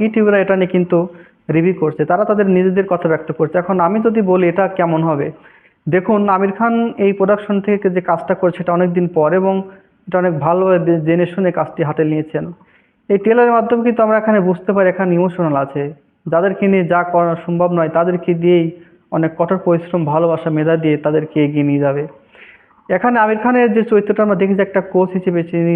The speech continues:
নিজেকে অর্থাৎ মানে প্রেজেন্টেশন করেছেন, যেটা কিন্তু আমরা এর আগে অনেক দেখেছি, যেমন দঙ্গল মুভিতে। তারে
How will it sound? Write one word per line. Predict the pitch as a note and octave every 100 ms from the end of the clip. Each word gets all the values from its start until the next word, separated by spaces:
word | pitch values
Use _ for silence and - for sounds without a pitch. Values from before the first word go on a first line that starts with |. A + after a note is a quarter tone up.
| E3
নিজেকে | D#3 D#3 D#3+ D#3
অর্থাৎ | D3 C#3+ D#3 D3 - _ _ D#3
মানে | D3 D3
প্রেজেন্টেশন | D#3 D#3+ D#3 E3 E3
করেছেন, | D#3 D#3 D#3 D3+ D3+
যেটা | D#3+ E3+
কিন্তু | G3 F#3 F3+
আমরা | F3 E3+ - - - _ -
এর | E3+ D3+
আগে | D#3+ E3
অনেক | D3 C#3+
দেখেছি, | D3 D3+ D3+ D3 D#3 _ _ _ _ _
যেমন | F3 E3 E3
দঙ্গল | D#3 D#3 D#3 D#3
মুভিতে। | D#3 D3+ D3 - _ _ _ _ _ _ _ _ -
তারে | E3+